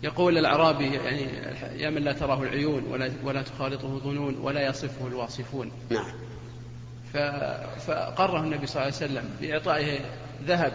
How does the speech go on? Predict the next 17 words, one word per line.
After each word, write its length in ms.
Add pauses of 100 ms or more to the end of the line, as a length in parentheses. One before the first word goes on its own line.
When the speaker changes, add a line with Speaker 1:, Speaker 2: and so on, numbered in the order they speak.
(100)
Speaker 1:
أت-، 180
أتى 300
النبي 200
صلى 140
الله 120
عليه 100
وسلم 200
ذهب 100
فأعطاه 400
ال-، 300 (180)
كما 140
تعلم، 380
جزاك 180
الله 100
خير. 240 (960)
فكيف، 920
يعني، 640